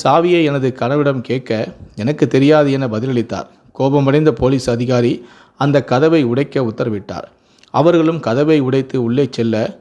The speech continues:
அங்கு கண்ட காட்சியை பார்த்த நானும் மற்றவர்களும் அதிர்ச்சியாக நின்றோம்.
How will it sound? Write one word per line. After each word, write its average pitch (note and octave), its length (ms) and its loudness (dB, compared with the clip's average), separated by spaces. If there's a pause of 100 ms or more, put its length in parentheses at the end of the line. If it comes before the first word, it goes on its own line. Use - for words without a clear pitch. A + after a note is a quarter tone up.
(100)
அங்கு C3+ 300 0
கண்ட C#3 340 0
காட்சியை B2 460 0
பார்த்த B2 400 0
நானும் A#2+ 560 0
மற்றவர்களும் C3+ 800 0
அதிர்ச்சியாக B2+ 600 0
நின்றோம். G2+ 360 -6